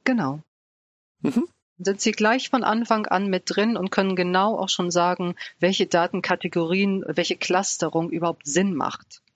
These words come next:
Speaker 2: Ja.
Speaker 1: und welche nicht. Na, und du hast es auch gut für deine grafische Übersicht, weil du da auch schon mit die Datenspeicherorte oder auch die Datenkategorien, äh, schreibe ich da auch schon mit rein.
Speaker 2: Mhm.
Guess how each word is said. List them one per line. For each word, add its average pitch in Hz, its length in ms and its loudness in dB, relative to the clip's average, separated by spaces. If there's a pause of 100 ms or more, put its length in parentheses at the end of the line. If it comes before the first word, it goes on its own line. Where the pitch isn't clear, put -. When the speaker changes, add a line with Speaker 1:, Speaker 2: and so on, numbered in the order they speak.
(140)
Speaker 2:
Ja. - 160 0 (400)
Speaker 1:
und 147 140 -2
welche 139 320 -2
nicht. - 460 -6 (220)
Na, 165 80 4
und 180 180 2
du 196 60 4
hast 208 160 0
es 220 100 -2
auch 202 160 0
gut 214 160 0
für 196 140 0
deine 180 260 2
grafische 196 500 0
Übersicht, 180 600 0
weil 175 100 4
du 175 120 -6
da 185 220 2
auch 196 140 -4
schon 185 320 0
mit 190 300 -4
die 175 180 -2
Datenspeicherorte 175 920 0
oder 165 140 0
auch - 100 -4
die 170 120 -4
Datenkategorien, 170 800 -2
äh, 151 200 -4
schreibe 139 240 0
ich - 80 -6
da - 100 0
auch - 100 -4
schon 135 160 -2
mit - 200 -6
rein. 143 280 -2
Speaker 2:
Mhm. 104 360 2